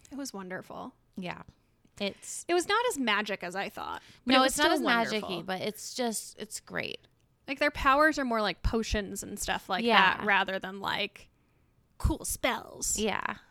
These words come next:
Speaker 2: <laughs> Oh my God, we're such nerds with the magic.
Speaker 1: We're such
Speaker 2: This is
Speaker 1: nerds.
Speaker 2: why I have a podcast with you.
Speaker 1: I know.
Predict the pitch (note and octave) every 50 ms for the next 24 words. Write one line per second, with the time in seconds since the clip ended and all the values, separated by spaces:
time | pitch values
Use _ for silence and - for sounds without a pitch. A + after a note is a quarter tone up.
0 | - A#3+ C4 C4+ C#4 G4 E4 - - B4+ A#4 - - - A4 E4+ - - - G4
1 | - - - F4+ F4+ - _ _ _ - - - F#4+ F#4+ - - - - - -
2 | - - C4 B3+ B3+ B3+ A#3 A3 A3 A3 G#3 G#3+ A3+ B3 - B3+ A#3 A3 A3 A3+
3 | A3 G#3+ G#3+ G3 G3+ F#3+ G3 G3+ G3 G3+ G3+ G#3 G3+ F#3+ F#3+ G#3 G#3+ - - -
4 | _ - - D#4 E4+ E4 - - C#4+ B3+ B3 B3+ A#3+ C4 A#3 A3+ - D4 - B3+
5 | B3 A#3 A3 A3 A3+ G#3+ G#3 G3+ - A3+ G3+ F3 D#3 - G3 F3 F3+ F3 - G3
6 | F#3+ F#3+ F#3 F#3+ G3 G3 G3+ F#3 _ _ _ _ _ - A#3+ B3 A#3 A3+ G#3+ G#3
7 | A3 A3+ A3+